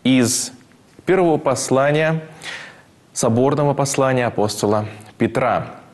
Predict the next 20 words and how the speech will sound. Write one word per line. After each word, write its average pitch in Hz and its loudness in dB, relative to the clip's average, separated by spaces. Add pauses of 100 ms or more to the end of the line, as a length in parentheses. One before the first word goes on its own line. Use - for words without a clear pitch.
(320)
Глава 110 2
четвертая, 113 0
стихи 113 -2
с 104 0
двенадцатого 98 0
до 110 2
конца 98 -2
главы, 139 0
и 147 -2
пятая 92 -2
глава, 151 0 (420)
первые 208 2
пять 101 -4 (120)
стихов. - -2 (500)
И - -2
вот 113 2
как 107 -2
звучит 110 -2
этот 90 -4
отрывок 220 0